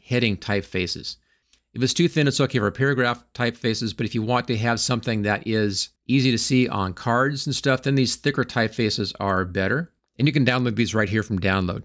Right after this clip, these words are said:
Notice that some of these will say a hundred percent free, some will say free for personal use, so just check what the setting is here. This one is shareware. You need to send a little bit to use that one.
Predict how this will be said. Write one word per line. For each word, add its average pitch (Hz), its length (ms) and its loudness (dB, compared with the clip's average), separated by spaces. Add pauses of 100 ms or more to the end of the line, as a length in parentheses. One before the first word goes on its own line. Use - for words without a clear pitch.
(220)
Notice 120 140 0
that 104 60 0
some 139 200 2
of 123 60 0
these 123 180 2
will 110 80 -2
say 113 200 2
a 104 60 4
hundred 117 160 2
percent 110 340 0
free, 131 460 2 (120)
some 123 240 0
will 120 120 4
say 110 260 2
free 117 200 -2
for 120 120 -4
personal 113 440 -2
use, 113 280 2
so - 160 0
just - 300 0 (320)
check - 260 -2
what 117 200 0
the 104 220 2 (260)
setting 131 320 2
is 117 120 2
here. 110 140 2
This 117 160 0
one 113 100 4
is 98 180 0
shareware. 117 600 0
You 98 60 2
need 104 180 0
to 101 240 0 (380)
send 131 240 0
a 127 40 4
little 117 160 2
bit 101 200 0
to 98 80 -4
use 113 320 2
that 104 240 0
one. 98 260 -4